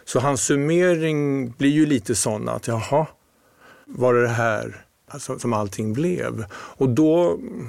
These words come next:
är det ju också så att hans bakgrund är ju att han är ju en av de här personerna som har varit med att, eh, arbeta liksom inom arbetarrörelsen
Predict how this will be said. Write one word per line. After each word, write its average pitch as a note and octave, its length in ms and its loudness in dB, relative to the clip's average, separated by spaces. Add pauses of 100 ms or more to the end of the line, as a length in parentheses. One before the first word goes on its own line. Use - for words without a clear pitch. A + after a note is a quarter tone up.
(220)
är D#3 100 2
det D3+ 60 4
ju D#3+ 60 4
också C#3+ 240 0
så A#2+ 240 0
att A#2 100 -6
hans A#2+ 220 -6
bakgrund C#3+ 520 -2
är A#2+ 60 4
ju A2+ 120 2
att A2+ 160 -4
han D#3 320 -2
är C#3 100 -2
ju D3 160 0
en A#2 200 -2
av A#2 80 -2
de A2+ 120 -2
här G#2+ 260 -4 (760)
personerna A2 680 -2
som A2+ 160 -4
har A2+ 120 -2
varit A2+ 420 0
med A#2 680 0 (520)
att, - 380 -6
eh, A#1+ 80 0 (520)
arbeta B2 500 0
liksom B2 280 -2
inom A#2 220 0
arbetarrörelsen A#2+ 1120 0